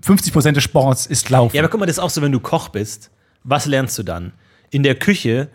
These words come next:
Speaker 2: schnell von links nach rechts laufen oder kochen? Natürlich kochen. Klar, als Koch läufst du natürlich auch von der Pfanne zur Fritteuse,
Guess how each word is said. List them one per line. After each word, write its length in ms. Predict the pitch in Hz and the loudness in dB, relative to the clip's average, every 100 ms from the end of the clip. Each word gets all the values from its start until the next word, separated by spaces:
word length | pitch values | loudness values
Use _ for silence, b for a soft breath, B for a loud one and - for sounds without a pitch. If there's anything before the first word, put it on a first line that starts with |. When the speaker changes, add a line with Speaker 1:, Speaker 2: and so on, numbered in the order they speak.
| b | b
Speaker 2:
schnell 360 | - - 160 165 | -6 2 4 4
von 180 | - 143 | 2 2
links 240 | 143 147 | 2 0
nach 140 | 135 113 | -2 -2
rechts 260 | 143 - | -4 -6
laufen 480 | 95 76 87 98 120 - - | -8 -8 -10 -12 -14 -16 -8
oder 220 | 110 104 | -2 -2
kochen? 360 | - 135 - - - - | -2 -4 -6 -20 -20 -18
Natürlich 320 | - 82 95 101 | -14 -12 -12 -6
kochen. 300 | - 185 - - b b b | -2 -4 -6 -20 b b b
Klar, 240 | - 180 - | -2 0 0
als 260 | 95 - | -4 -6
Koch 360 | - 117 - - b b | -2 -2 -2 -8 b b
läufst 360 | 110 123 131 - | -2 0 0 -2
du 40 | |
natürlich 420 | 123 110 113 110 | -2 -2 -2 -2
auch 340 | 127 135 131 - b b b | 2 2 0 -8 b b b
von 220 | - 120 | -2 0
der 100 | 98 | -2
Pfanne 400 | - 101 87 95 | -4 -6 -4 -6
zur 180 | - 107 | -4 -4
Fritteuse, 760 | - 120 107 127 123 113 120 | 0 0 4 4 6 4 2